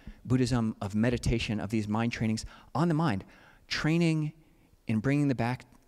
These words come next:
the mind back to a simple object, learning how to direct awareness, learning the bene-, benefits of generosity and keeping precepts, and you say, "Oh, there is a benef-, there is truth, absolute truth to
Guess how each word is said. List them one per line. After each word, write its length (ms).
the 80
mind 240
back 240
to 80
a 40
simple 360
object, 500
learning 340
how 140
to 100
direct 400
awareness, 480
learning 340
the 60
bene-, 240
benefits 480
of 120
generosity 800
and 120
keeping 340
precepts, 680
and 100
you 40
say, 240
"Oh, 140
there 160
is 180
a 40
benef-, 380
there 140
is 380
truth, 560
absolute 420
truth 280
to 100